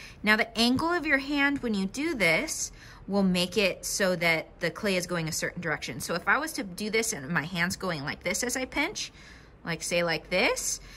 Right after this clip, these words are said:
that's gonna make it go in. But I need this to go a little bit more out for my piece, so I'm gonna angle it a little bit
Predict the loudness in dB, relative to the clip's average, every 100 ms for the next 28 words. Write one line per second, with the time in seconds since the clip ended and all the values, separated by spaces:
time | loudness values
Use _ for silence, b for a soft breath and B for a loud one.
0 | B 2 2 2 -2 0 2 0 2 2
1 | 2 0 0 0 -4 B B B 2 2
2 | 2 -2 -2 -2 0 0 0 -2 -2 -2
3 | -2 0 2 2 0 -2 -4 -4 -4 -2
4 | -2 -2 -4 -4 -2 -2 -2 -4 -6 -6
5 | -2 0 -2